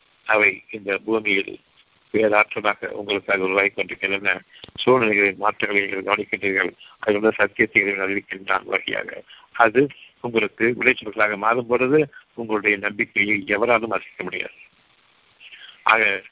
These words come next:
இரண்டு நாட்கள் முடிந்துவிட்டது, இப்பொழுது நான்கு நாட்கள். மலைகளிலிருந்து இறைவனுடைய பெரும் தூர் எனும் மலைகள் உங்களுடைய உள்ளத்தில் அமைக்கப்படுகின்றன.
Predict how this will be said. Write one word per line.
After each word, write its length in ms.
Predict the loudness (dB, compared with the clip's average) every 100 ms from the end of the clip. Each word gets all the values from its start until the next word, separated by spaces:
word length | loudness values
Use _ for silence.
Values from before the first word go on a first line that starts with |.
| _ -4
இரண்டு 240 | -2 2
நாட்கள் 360 | 0 2 -2 0
முடிந்துவிட்டது, 640 | -2 2 0 2 2 4 2 -6 _ _
இப்பொழுது 320 | -6 -2 -2 2
நான்கு 280 | 0 0
நாட்கள். 380 | -6 -8 -8 -16 -16 -20 -20 -4
மலைகளிலிருந்து 840 | -2 0 -4 -4 -6 -10 -12 -16 -18 _ _ _ -4
இறைவனுடைய 560 | 2 2 0 -2 2 2 2 _ -20 _ _
பெரும் 280 | 4 4 0 -8
தூர் 280 | 0 4 4
எனும் 260 | 4 0 -4
மலைகள் 360 | -2 -2 -4 -14 _
உங்களுடைய 380 | -6 -4 0 0
உள்ளத்தில் 340 | 0 -4 -4 -4
அமைக்கப்படுகின்றன. 680 | -4 -6 -2 -2 -2 -10